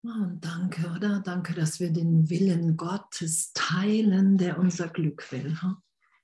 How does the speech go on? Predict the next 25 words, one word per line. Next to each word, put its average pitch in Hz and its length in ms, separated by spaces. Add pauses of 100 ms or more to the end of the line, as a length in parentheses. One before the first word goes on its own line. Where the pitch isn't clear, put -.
<laughs> 160 440 (1040)
Danke, 262 480
dass 202 260
das 247 460
unser 202 560
wirklicher 185 720
Wille 185 260
ist 175 400
und 165 340
echt - 280
zu - 120
erfahren, 208 880
immer 190 260
mehr, 196 540
dass 185 240
all 180 280
die, 185 360 (580)
na, 175 140
was 165 200
Jesus 180 320
ja 160 140
auch 180 60
sagt, 175 480
hey, 180 140
dieses, 185 500